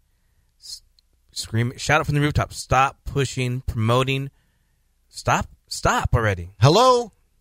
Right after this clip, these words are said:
Speaker 2: Thank
Speaker 1: Draw
Speaker 2: you
Speaker 1: the,
Speaker 2: for bringing
Speaker 1: draw
Speaker 2: that
Speaker 1: that
Speaker 2: up.
Speaker 1: line, draw the
Speaker 2: Yeah.
Speaker 1: line in the sand.
Speaker 2: I wasn't
Speaker 1: No
Speaker 2: gonna,
Speaker 1: more.
Speaker 2: I wasn't, I, I forgot about that, and I'm glad you brought that up. And that, that is what we're wanting to do on Kingdom Talk, is to demonstrate how do we take a stand as citizens in mercy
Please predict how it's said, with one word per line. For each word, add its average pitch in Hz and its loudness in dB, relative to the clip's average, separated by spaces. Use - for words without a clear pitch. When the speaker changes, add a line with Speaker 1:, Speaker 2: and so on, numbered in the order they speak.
Speaker 2:
Thank 156 6
Speaker 1:
Draw 127 4
Speaker 2:
you 190 4
Speaker 1:
the, 131 -2
Speaker 2:
for 139 2
bringing 135 0
Speaker 1:
draw 120 6
Speaker 2:
that 127 4
Speaker 1:
that 110 4
Speaker 2:
up. - -4
Speaker 1:
line, 104 -8
draw 127 2
the 120 8
Speaker 2:
Yeah. 135 4
Speaker 1:
line 117 -2
in 110 -8
the 107 -8
sand. 98 -10
Speaker 2:
I 113 6
wasn't 120 6
Speaker 1:
No 110 6
Speaker 2:
gonna, 110 4
Speaker 1:
more. 98 -8
Speaker 2:
I - 2
wasn't, 113 4
I, 107 2
I - 2
forgot 113 2
about 98 2
that, 92 4
and 90 2
I'm 90 2
glad 98 2
you 95 -4
brought 98 2
that 95 4
up. 101 4
And 98 2
that, 110 4
that 127 4
is 131 -2
what 147 2
we're 143 2
wanting 147 4
to 131 -10
do 143 4
on 139 2
Kingdom 185 2
Talk, 113 4
is 113 -2
to 135 2
demonstrate 139 2
how 147 4
do 180 0
we 185 -2
take 180 -2
a 180 -2
stand 165 0
as 139 4
citizens 185 0
in 214 4
mercy 156 2